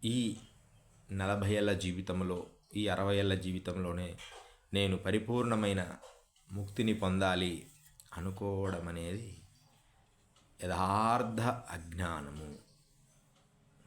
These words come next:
జ్ఞానాన్ని పొందు,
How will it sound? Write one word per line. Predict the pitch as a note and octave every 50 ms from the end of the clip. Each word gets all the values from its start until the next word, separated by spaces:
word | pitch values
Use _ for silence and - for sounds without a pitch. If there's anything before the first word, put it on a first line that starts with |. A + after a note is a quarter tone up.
| - _ _ _ - _ _ _ _ _ _ _ - - - - - - _ - _ _ _ _ - - - - - - - _ _ _ _ _ _ _ _ _ _ _ _ _ _ _ _ _ _ _ - - - - _ _ _ _ _ _ _ -
జ్ఞానాన్ని | F#2+ F#2 F#2 G#2+ G#2+ G2+ G#2+ C3+ E3+ F#3 G3 G3 G3 F#3 D#3+
పొందు, | G#2+ - A2 G2 F#2+ F2 D#2 D#2+ -